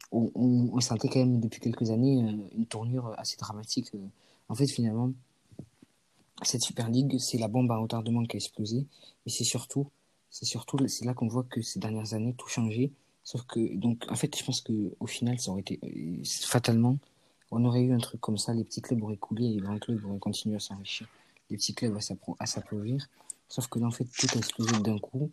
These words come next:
C'est pour ça qu'on, qu'on est choqué, mais je pense que, je pense qu'en fait, c'est juste,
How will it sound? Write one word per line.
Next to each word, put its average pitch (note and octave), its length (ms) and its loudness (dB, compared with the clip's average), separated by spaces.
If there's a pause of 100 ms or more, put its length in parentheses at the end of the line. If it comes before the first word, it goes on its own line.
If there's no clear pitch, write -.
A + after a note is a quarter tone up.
(380)
C'est - 80 -16
pour - 80 -12
ça B2+ 160 -2
qu'on, G2 200 -2
qu'on G2 200 -2
est G2 40 -2
choqué, B2 340 -2
mais A#2 220 4
je A#2+ 120 -2
pense B2+ 180 0
que, A2+ 300 0 (340)
je - 80 -16
pense C3+ 140 0
qu'en B2 100 0
fait, C3+ 160 0
c'est A2+ 220 2
juste, B2 340 -4